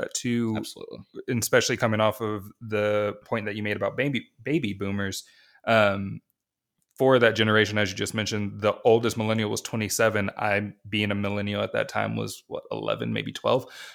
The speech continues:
Speaker 1: Um, my family was deeply impacted by that. And
Speaker 2: Oh,
Speaker 1: that is a
Speaker 2: same.
Speaker 1: generational wealth piece that can further implicate and impact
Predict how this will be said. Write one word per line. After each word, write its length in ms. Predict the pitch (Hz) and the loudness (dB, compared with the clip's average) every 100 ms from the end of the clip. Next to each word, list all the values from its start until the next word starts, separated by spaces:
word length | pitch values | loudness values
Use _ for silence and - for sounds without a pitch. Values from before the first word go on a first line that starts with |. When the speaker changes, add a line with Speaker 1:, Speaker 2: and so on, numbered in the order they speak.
| _ | _
Speaker 1:
Um, 580 | - 131 123 - - - - _ _ _ _ _ _ _ - | 6 8 8 4 -2 -8 -14 _ _ _ _ _ _ _ 0
my 280 | 127 135 135 | 6 6 4
family 560 | - 117 180 180 110 | 2 4 6 4 0
was 320 | 117 113 - | -2 -4 -4
deeply 520 | 117 113 107 110 110 - | -4 -2 -2 -2 -6 -4
impacted 520 | 107 101 110 - - | -4 -2 -4 -4 -4
by 180 | 110 110 | -2 0
that. 240 | 110 113 | -2 -2
And 160 | 117 113 | 0 4
Speaker 2:
Oh, 40 | |
Speaker 1:
that 180 | 117 120 | 6 8
is 140 | 127 | 8
a 100 | 120 | 4
Speaker 2:
same. 140 | 104 101 | 2 0
Speaker 1:
generational 800 | 135 131 120 123 190 - 113 104 | 2 4 4 4 4 2 0 4
wealth 340 | 104 107 - | 4 4 0
piece 360 | - 107 104 - | -6 -4 -4 0
that 320 | 113 107 104 - _ _ _ _ _ | 6 6 4 -2 _ _ _ _ _
can 180 | - 117 | -2 -2
further 540 | 117 160 151 135 120 | 6 12 12 12 6
implicate 640 | 113 123 117 110 117 110 | 2 -2 -2 0 2 2
and 180 | 98 110 | 0 -4
impact 640 | 127 123 113 110 104 - | -2 -2 2 4 4 2